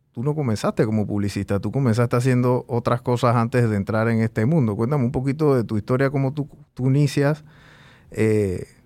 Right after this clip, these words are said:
tu carrera, digamos, profesional. Y tú, tú, tú eres, eh, David es de la comunidad judía, que esa es otra cosa. Ustedes están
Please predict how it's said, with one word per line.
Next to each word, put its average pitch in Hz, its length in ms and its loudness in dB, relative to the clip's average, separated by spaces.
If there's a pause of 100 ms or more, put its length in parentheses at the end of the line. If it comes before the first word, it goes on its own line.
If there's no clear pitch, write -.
(320)
tu 104 140 -6
carrera, 123 480 2
digamos, 127 360 2
profesional. 110 720 0
Y 113 80 -2
tú, 139 140 -2 (160)
tú, 165 180 -4
tú 147 220 2
eres, 151 280 2
eh, 117 320 0 (120)
David 127 300 2
es 156 60 6
de 156 80 6
la 135 120 4
comunidad 120 480 4
judía, 139 400 4
que 117 80 0
esa 123 100 2
es 135 80 4
otra 139 240 4
cosa. 160 200 4
Ustedes 123 180 2
están 156 340 0